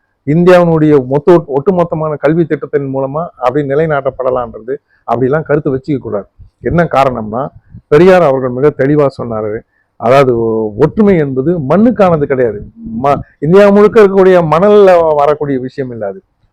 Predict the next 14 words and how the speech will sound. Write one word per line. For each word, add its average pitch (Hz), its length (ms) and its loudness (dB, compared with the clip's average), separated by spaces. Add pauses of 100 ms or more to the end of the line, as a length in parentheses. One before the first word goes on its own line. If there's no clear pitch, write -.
(180)
மக்களுக்கானது 151 640 0
என்றது. 101 280 -12 (280)
அப்ப 135 200 -2
மக்களுக்கானதுன்னா 156 800 0
ஒவ்வொரு 170 420 2
மாநில 180 340 0
மக்களுடைய 143 680 -2
பரந்துபட்ட 170 520 -2 (300)
பண்பாடு, 156 600 0
ப-, 131 300 -2
தளம், 143 480 -2 (180)
மொழி 151 300 0
தளம் 139 280 0
உள்ளவர்கள், 131 560 -2